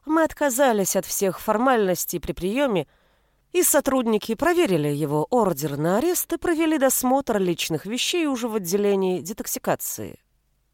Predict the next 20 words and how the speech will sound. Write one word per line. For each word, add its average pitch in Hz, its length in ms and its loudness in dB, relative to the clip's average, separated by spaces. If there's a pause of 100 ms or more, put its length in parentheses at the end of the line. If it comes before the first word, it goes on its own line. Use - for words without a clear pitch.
(440)
Мне 339 260 6
не 339 100 6
приходилось 254 760 2
часто 185 540 0
контактировать 202 760 -2
с - 140 -2
ним 214 220 2
на 180 120 2
повседневной 185 680 0
основе, 147 540 -2 (440)
ведь 302 260 -2
я 277 100 2
должна 240 480 4
была 202 320 2
следить 226 460 -2
за 185 120 -4
порядком 262 500 -2
во 302 100 0
всей 196 260 0
тюрьме. 123 440 -8